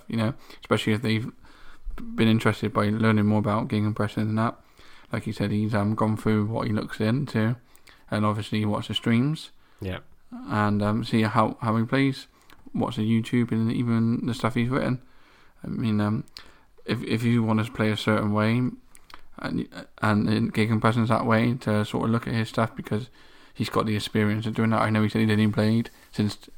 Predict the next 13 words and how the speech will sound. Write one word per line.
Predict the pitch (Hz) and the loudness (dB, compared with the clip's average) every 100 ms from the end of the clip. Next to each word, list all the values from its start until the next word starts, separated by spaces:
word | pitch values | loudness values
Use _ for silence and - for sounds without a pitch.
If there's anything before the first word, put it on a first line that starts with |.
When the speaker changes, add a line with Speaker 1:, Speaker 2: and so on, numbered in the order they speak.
| - - | -12 -4
Speaker 1:
F | 104 110 | -2 0
N | 107 107 127 - | 0 0 -4 -4
twelve, | - 110 107 107 | 4 6 6 2
so | 113 | -2
he's | 113 | 0
only | 110 107 | 0 0
a | |
baby | 110 113 107 113 | 2 0 0 0
in | 107 113 - - - - | 0 -2 -4 -12 -16 0
length | 110 110 - | 4 4 2
of | - | 2
time, | 120 117 113 | 4 6 6
but | 110 - | 4 2